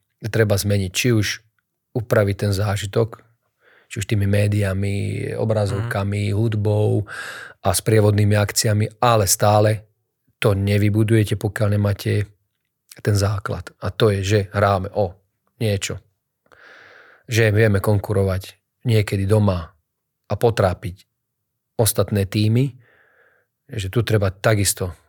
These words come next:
Speaker 1: to zlepšiť. A, mm, keď si zoberiete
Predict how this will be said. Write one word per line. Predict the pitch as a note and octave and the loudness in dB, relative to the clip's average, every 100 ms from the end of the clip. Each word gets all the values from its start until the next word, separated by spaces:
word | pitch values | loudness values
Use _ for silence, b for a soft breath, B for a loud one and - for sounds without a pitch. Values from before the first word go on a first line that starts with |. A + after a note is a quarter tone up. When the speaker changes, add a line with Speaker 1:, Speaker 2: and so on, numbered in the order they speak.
| _ - | _ -16
Speaker 1:
to | A#2+ G#2 | -4 -2
zlepšiť. | F#2 F#2+ - G#2+ - _ _ _ _ _ _ _ _ _ _ | -2 -4 -6 -6 -10 _ _ _ _ _ _ _ _ _ _
A, | G2 F#2 - - | -4 -2 -2 -6
mm, | - - - - - - - A#2 - - - - - C3 - - - | -10 -12 -12 -12 -12 -10 -10 -12 -12 -14 -16 -20 -20 -20 -20 -20 -6
keď | A2+ | -4
si | - | -2
zoberiete | G#2 G2+ G2+ F#2+ | 0 0 0 0